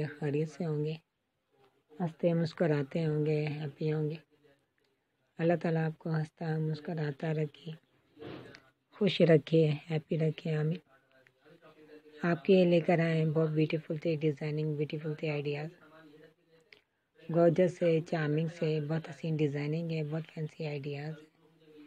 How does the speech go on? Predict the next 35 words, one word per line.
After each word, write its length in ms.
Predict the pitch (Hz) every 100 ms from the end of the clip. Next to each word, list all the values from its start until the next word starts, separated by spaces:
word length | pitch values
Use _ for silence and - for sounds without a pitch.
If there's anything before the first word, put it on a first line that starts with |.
| 156 139 143 170 170 - - _ _ 151 _ - _ -
क्रोचेट 360 | 165 156 185 160
के 240 | - 160
pattern 500 | 151 151 147 165 160
के 220 | 156 156
बहुत 260 | 151 160 160
हसीन 260 | 156 170 151
और 60 |
जमील 320 | 143 151 151 147
designing 520 | 143 147 147 156 151
है, 100 | 147 - - - - - - - - - -
बहुत 240 | - 190
beautiful 440 | 165 170 175 156 160
सी 120 | 165
collection 520 | 156 151 147 139 165 160
है। 160 | 160 _ _ _ _ _ _ _ _ _ _ _ _ - - - - - - - -
बहुत 260 | 170 180 180
महारत 400 | 170 165 170 170
से, 240 | 180 165
बहुत 260 | 156 175 175
मेहनत 340 | 160 160 170
से 200 | - 175
बनाए 340 | 151 156 156 151
जाते 340 | 151 143 185
हैं। 80 | 175 _ _ _ 160 170 339 - 151 156 151 - _ _ -
इन 200 | 185 190
डिज़ाइनों 420 | 175 165 165 165
को 80 | 170
फॉलो 360 | 160 151 147 165
करें, 360 | - 165 160 160
video 340 | 160 156 165
को 100 | 160
एंड 260 | 156 151 151
तक 100 | 165
देखा 320 | 156 151 160
करें, 240 | 151 156